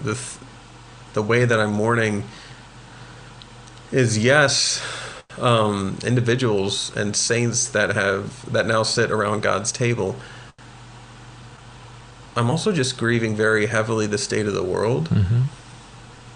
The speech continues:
Speaker 1: And I've never had it before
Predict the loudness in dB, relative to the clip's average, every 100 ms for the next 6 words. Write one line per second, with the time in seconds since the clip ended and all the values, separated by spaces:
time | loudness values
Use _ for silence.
0 | -20 -20 -20 -20 -20 -20 -20 -8 0 2
1 | 4 4 4 2 2 2 2 0 -2 0
2 | 2 2 0